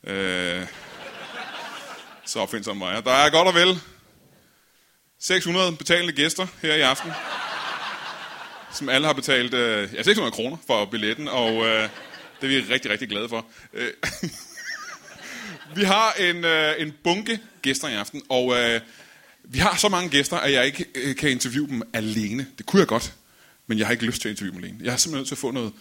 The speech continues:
øh, lokal hjælp her i Herning. Og, øh, nu prøver jeg lige at spørge ud i lokalet, <laughs> om der er en tilfældig her i publikum, som kunne tænke sig at komme på scenen og være min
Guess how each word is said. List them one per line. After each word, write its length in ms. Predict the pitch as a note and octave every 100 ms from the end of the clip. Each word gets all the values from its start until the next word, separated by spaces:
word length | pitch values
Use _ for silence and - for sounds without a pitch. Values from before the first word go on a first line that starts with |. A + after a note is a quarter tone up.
| - -
øh, 140 | G2+ F#2
lokal 500 | F2+ G#2 C#3 B2 G#2 _
hjælp 340 | G#2 A2+ F3 B2+ - _ - -
her 140 | G#2 -
i 180 | - - -
Herning. 360 | E2+ G#2 A2 - - -
Og, 240 | A2+ A2
øh, 60 | C3+
nu 60 |
prøver 160 | D#3+ F3+
jeg 40 | D#3+
lige 60 |
at 60 | D#3+
spørge 300 | C#3+ B2+ D3+ - _ - - _ -
ud 280 | D3+ E3+ A#2+ - - -
i 60 |
lokalet, 440 | C3+ A#2 B2 A#2 - - - - - -
<laughs> 380 | - - -
om 160 | - D3
der 80 | C3+
er 240 | C3 C3 C#3+ - - - -
en 120 | D#3
tilfældig 480 | D3 A3+ A3 C#4 C#4
her 140 | F#3+
i 180 | D3+ D3
publikum, 420 | C#3 D#3+ A#3 B2+ B2+ - - - -
som 180 | - F3
kunne 100 | E3
tænke 220 | D#3 D3+
sig 60 | F#3
at 60 |
komme 140 | E3 C#3
på 80 |
scenen 320 | C3+ B2 C3+ C3+
og 80 |
være 180 | A2+ A2
min 260 | A#2+ B2+